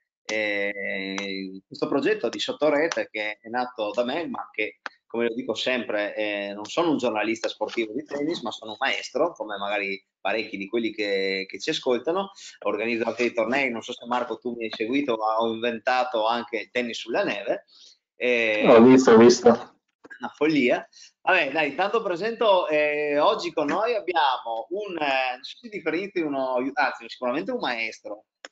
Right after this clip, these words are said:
Speaker 1: ma poi anche uno youtuber, perché la mia idea, e così ti spiego anche cos'era, era, dai, prendo delle persone del mondo del tennis, ma che non siano solo, che, solamente i giocatori e allenatori, ma anche persone che sono all'in-,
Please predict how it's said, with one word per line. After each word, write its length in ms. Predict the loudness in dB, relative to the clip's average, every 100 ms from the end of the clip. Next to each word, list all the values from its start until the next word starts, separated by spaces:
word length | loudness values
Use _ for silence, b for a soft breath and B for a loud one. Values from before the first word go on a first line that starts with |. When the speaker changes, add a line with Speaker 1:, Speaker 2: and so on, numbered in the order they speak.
| _
Speaker 1:
ma 120 | -6
poi 220 | 0 2 2
anche 200 | -2 -8
uno 100 | -10
youtuber, 680 | -10 -10 -12 -4 2 2 0 -4
perché 240 | -2 0
la 80 | 0
mia 160 | 0 0
idea, 580 | 2 2 4 2 0 -2
e 120 | -8
così 180 | -6 -6
ti 140 | -8
spiego 260 | -2 0 0
anche 200 | -2 -6
cos'era, 440 | -4 0 2 2
era, 300 | 2 0 -4 _ _ _
dai, 300 | 0 0 -2
prendo 540 | 0 0 2 2 0 0
delle 240 | -4 -4
persone 600 | -4 -4 0 2 2 -2
del 160 | -4 0
mondo 260 | 0 0
del 220 | -2 -2
tennis, 400 | 2 2 2 -2
ma 120 | -6 -10
che 120 | -10
non 100 | -8
siano 300 | -4 -2 -2
solo, 400 | -2 0 0 -2
che, 140 | -8
solamente 560 | -10 -4 -4 -2 -4 -6
i 40 |
giocatori 520 | -6 -8 -6 -2 0 0
e 100 | -6
allenatori, 680 | -10 -4 0 0 0 -4 -8 _ _
ma 480 | -4 0 2 2 2
anche 260 | 0 -4 -6
persone 420 | -8 -6 -4 -4
che 100 | -4
sono 480 | -4 -2 0 0 0
all'in-, 360 | -2 -2 -6